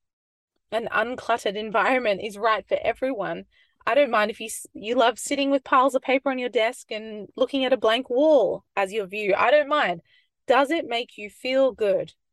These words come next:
What moods and areas of the world, your home, your town, your cafes, whatever,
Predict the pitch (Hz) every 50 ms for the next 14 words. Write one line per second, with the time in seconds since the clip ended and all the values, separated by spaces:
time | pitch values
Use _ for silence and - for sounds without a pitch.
0 | _ _ _ _ _ _ _ _ _ _ _ _ - 196 220 254 294 320 - -
1 | 240 254 269 269 262 247 220 196 202 - 202 202 190 - - 214 220 240 262 262
2 | 247 226 185 180 185 208 226 - - - _ _ _ _ _ _ _ _ - -
3 | 214 220 202 - - 208 190 - 233 240 226 202 180 170 190 208 196 - _ _
4 | _ _ _ _ _ - 208 208 214 - 269 262 262 262 262 262 262 247 220 196
5 | 185 180 - - 254 254 247 247 254 247 233 175 170 - - 240 254 - - 262
6 | 254 247 240 - 180 185 208 254 247 247 208 220